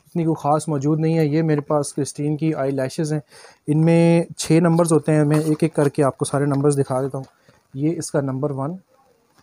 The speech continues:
number three, इसमें number टू भी है, वो गालबन अभी इसमें मौजूद नहीं है। उसके बाद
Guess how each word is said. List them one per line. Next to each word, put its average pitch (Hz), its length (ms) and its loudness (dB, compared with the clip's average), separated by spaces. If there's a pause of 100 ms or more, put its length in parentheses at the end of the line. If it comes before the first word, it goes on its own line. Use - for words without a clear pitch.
(1040)
number 131 480 -10
three, 160 360 -6 (320)
इसमें 147 240 -6
number 143 240 -2
टू 190 220 2
भी 185 120 0
है, 160 160 -2 (440)
वो 160 120 2
गालबन 151 280 2
अभी 147 160 0
इसमें 143 200 -6
मौजूद 139 300 -4
नहीं 156 160 -2
है। 143 80 -6 (580)
उसके 147 220 -4
बाद 139 300 4